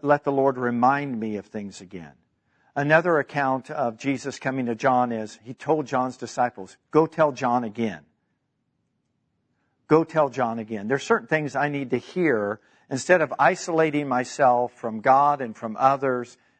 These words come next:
and coming to wrong conclusions, I need to find a place of solitude.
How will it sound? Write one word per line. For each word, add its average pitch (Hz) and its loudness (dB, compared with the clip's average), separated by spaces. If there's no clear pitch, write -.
and 131 -10
coming 143 -2
to 123 -8
wrong 135 2
conclusions, 127 -4
I 139 -2
need 170 0
to 151 2
find 160 4
a 156 2
place 151 -2
of 139 -6
solitude. 135 0